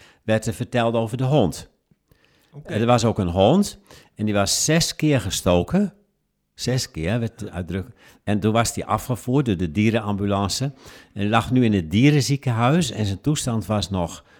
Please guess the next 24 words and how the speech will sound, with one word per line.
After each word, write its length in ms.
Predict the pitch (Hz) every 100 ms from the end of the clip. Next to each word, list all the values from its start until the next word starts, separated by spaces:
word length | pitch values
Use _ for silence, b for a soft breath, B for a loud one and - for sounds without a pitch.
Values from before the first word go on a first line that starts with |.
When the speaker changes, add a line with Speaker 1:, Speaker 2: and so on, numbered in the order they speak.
| b
Speaker 1:
eh, 260 | - 95 92
wat 240 | 92 -
onbestendig. 840 | - 113 95 - 104 127 190 180 - B B B B B B
En 200 | 113 117
toen, 380 | 139 131 123 113
nou, 420 | 117 113 71 -
luisterde 420 | 92 104 107 - 92
ik 100 | 82
weer 300 | 98 87 82 B B
op 140 | - -
de 120 | 87
terugweg 600 | - 123 101 95 78 - b -
nog 180 | 90
een 80 | 98
keer 140 | - 117
het 100 | 95
bericht. 440 | 110 131 147 - B B B
Weer 380 | 78 85 87 95
ditzelfde 640 | 92 - 92 90 92 98
natuurlijk, 420 | 98 - 98 101
van 120 | 98
dat 160 | 78 73
trieste 460 | 85 82 - 85 85 B B B
familiedrama. 1040 | - 78 82 82 82 76 82 82 82 80